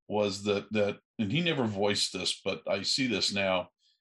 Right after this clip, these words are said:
is if you, if you do buy into that supplier network, there are always people that can come back and,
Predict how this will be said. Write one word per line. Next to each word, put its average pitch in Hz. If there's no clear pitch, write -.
is 98
if 110
you, 104
if 107
you 104
do 143
buy 113
into 101
that 98
supplier 98
network, 95
there 98
are 92
always 110
people 107
that 87
can 92
come 101
back 95
and, 92